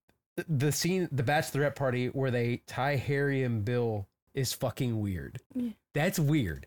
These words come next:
Speaker 1: Maybe I haven't
Speaker 2: It's
Speaker 1: been to
Speaker 2: ju-,
Speaker 1: enough bachelorette
Speaker 2: it,
Speaker 1: parties. I
Speaker 2: it's
Speaker 1: don't know.
Speaker 2: supposed to be, like, a girl power thing. Like, I don't,
Speaker 1: Oh,
Speaker 2: I
Speaker 1: okay.
Speaker 2: think. I don't know. I think it's all fun. There's no,
Speaker 1: But then
Speaker 2: there's
Speaker 1: they start,
Speaker 2: no
Speaker 1: like,
Speaker 2: harm
Speaker 1: un-,
Speaker 2: in stuff.
Speaker 1: they're, like, they're groping them.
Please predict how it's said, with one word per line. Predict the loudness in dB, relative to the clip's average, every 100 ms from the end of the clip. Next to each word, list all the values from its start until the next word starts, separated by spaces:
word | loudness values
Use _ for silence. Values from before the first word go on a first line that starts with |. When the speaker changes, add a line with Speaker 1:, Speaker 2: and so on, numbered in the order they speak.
| -4
Speaker 1:
Maybe | 0 2
I | 4
haven't | 4
Speaker 2:
It's | 4
Speaker 1:
been | 0
to |
Speaker 2:
ju-, | 0
Speaker 1:
enough | -2
bachelorette | -2 -4 -2 -4
Speaker 2:
it, | -2
Speaker 1:
parties. | 0 2 2
I |
Speaker 2:
it's | 0
Speaker 1:
don't | 2
know. |
Speaker 2:
supposed | 0 0 0 -2 -2
to |
be, | 0 2
like, | 2 2 0
a |
girl | -4 0 0 0
power | 0 -2 0 2 0
thing. | 0 0 0 0 0 0
Like, | 0 0 -4 -16 _ _ 0
I | 4 4
don't, | 2
Speaker 1:
Oh, | 0
Speaker 2:
I | 0 0
Speaker 1:
okay. | 2
Speaker 2:
think. | 2 2 0 -2
I | -2 0
don't | 2 2
know. | 0 0 2 2 0 -6 -4
I | -2
think | -2 -2
it's | -2 0
all | 2 2
fun. | 0 0 2 4
There's | 4 4
no, | 4 4 4
Speaker 1:
But |
then | 4
Speaker 2:
there's | 6 6
Speaker 1:
they | 6
start, | 8 6
Speaker 2:
no |
Speaker 1:
like, | 4
Speaker 2:
harm | 4 4 4 6
Speaker 1:
un-, | 6
Speaker 2:
in | 6 4
stuff. | -2 -4 -2 0 2 2 4
Speaker 1:
they're, | 4
like, | 4 2 -2 -8 -8 -2
they're | 2 4
groping | 4 4 6 4 4 4 6
them. | 6 4 2 0